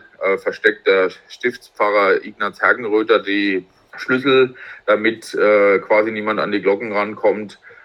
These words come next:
und die läuten kann. Also hier haben wir auch, äh, einen katholisch aufgeladenen Konflikt und, äh, das spaltet die Bevölkerung schon. Zumal jetzt nicht so ganz klar ist, wie geht's weiter. Also Eisner war ja auf dem Weg zum Landtag, um zurückzutreten.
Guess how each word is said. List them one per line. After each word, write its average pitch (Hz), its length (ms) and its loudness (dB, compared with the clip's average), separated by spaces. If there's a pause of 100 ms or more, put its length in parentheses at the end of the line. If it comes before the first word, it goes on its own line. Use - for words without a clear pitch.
(140)
und 107 240 -6
die 104 80 -2
läuten 98 360 2
kann. 87 180 -6
Also 90 220 -2
hier 101 360 4
haben 104 140 -6
wir 98 100 2
auch, 101 360 0
äh, 92 200 0
einen 92 180 -8
katholisch 104 720 -6
aufgeladenen 110 800 0
Konflikt - 640 -8 (480)
und, 101 380 -2
äh, 101 200 2
das 101 240 -4
spaltet 95 640 -2
die 98 60 -8
Bevölkerung 95 640 -2
schon. 101 420 0
Zumal 98 760 0
jetzt 110 320 0
nicht 139 180 -10
so 123 100 -4
ganz 113 260 -4
klar 98 320 0
ist, 123 220 -2
wie 113 100 -6
geht's - 320 -4
weiter. 87 360 0
Also 80 300 0
Eisner 101 380 0
war 98 140 4
ja 104 100 6
auf - 140 0
dem 98 100 -8
Weg 101 180 -4
zum 101 140 -10
Landtag, 113 500 -2
um 107 140 -6
zurückzutreten. 135 960 -2